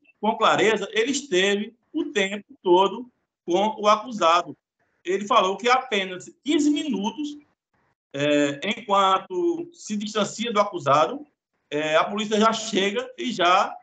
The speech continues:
efetua a prisão do acusado. O acusado tem outros problemas, situação suspeita, mas o que trata aqui é de um homicídio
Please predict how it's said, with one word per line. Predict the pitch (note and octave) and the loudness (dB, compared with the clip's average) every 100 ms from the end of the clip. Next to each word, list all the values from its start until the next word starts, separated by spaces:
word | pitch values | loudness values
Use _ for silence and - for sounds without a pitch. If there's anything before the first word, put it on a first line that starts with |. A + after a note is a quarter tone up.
| _ _ _ _ | _ _ _ _
efetua | D#3+ G#3+ G#3 G#3 A3 | -10 -6 -6 -4 -2
a | A3+ G#3+ | 0 0
prisão | B3 C#4 D#3+ F3+ A3+ E3 B2+ - | -2 -6 -2 0 0 -2 -6 -14
do | _ C#3+ | _ -6
acusado. | D3 C#3+ C3 A#2+ G2+ - _ _ _ _ _ _ _ - | -6 -6 -2 -2 -4 -14 _ _ _ _ _ _ _ -4
O | |
acusado | F#3 C#4 A#3+ F#3 G#3+ B3 | -2 -2 -2 2 2 0
tem | - B3 | -6 -4
outros | B3 A#3+ | -4 -6
problemas, | A3+ G#3 A3+ G#3 D3 | -8 -4 -2 -4 -6
situação | - G3 F#3 G3+ | -6 -6 -6 -8
suspeita, | G3+ B3+ - D#3+ D3+ - G#2 - _ _ | -12 -14 -6 -4 -2 -4 -8 -16 _ _
mas | D#3 F3 | -6 -4
o | |
que | A3 | -4
trata | G#3+ F3+ E3+ | -4 -2 -2
aqui | C#3+ G3+ | -4 -6
é | |
de | G3 | -6
um | A#3+ | -4
homicídio | B3+ - - G#3 B3+ C#3+ - | -2 -2 -4 -4 -2 -4 -6